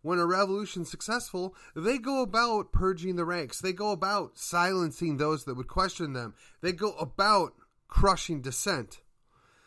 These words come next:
While dissent is celebrated when they're out of power, when they're in power, dissent gets put under the boot heel. And sadly, the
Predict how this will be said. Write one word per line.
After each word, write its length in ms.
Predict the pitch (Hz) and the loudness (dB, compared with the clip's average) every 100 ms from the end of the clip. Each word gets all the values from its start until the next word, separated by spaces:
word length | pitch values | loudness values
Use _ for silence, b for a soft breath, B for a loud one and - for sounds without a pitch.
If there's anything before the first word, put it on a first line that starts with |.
| b b b | b b b
While 240 | 151 165 | 4 6
dissent 520 | 165 156 139 214 214 180 | 4 -2 0 2 2 0
is 140 | 139 | -2
celebrated 800 | - 226 240 190 156 165 170 180 | 2 2 4 4 4 4 4 2
when 220 | 156 151 | 2 0
they're 260 | 143 135 120 b b - | 0 -2 -4 b b -4
out 240 | 143 175 | -2 -2
of 220 | 202 - | -2 -2
power, 420 | - 139 113 120 | 0 2 2 0
when 220 | 156 170 196 | -2 -2 0
they're 140 | 190 | -2
in 180 | 208 233 | -2 -4
power, 460 | 170 143 143 151 b b b - | 0 2 2 -2 b b b -2
dissent 500 | 151 - 180 170 - _ _ _ _ - | 0 2 0 -2 -10 _ _ _ _ -4
gets 200 | 156 - | -2 12
put 260 | - - - | 12 12 4
under 240 | 139 139 | 0 0
the 100 | 139 | 0
boot 280 | 117 156 156 | 0 2 0
heel. 340 | - 113 85 - b b | -2 -4 -6 -12 b b
And 160 | 135 135 | -6 -4
sadly, 800 | - 190 190 220 131 127 156 170 - _ _ _ _ _ _ _ _ _ _ _ _ _ - 113 | -2 -2 0 -2 -2 0 -2 -4 -16 _ _ _ _ _ _ _ _ _ _ _ _ _ -20 -12
the 320 | 123 123 107 | -8 -6 -6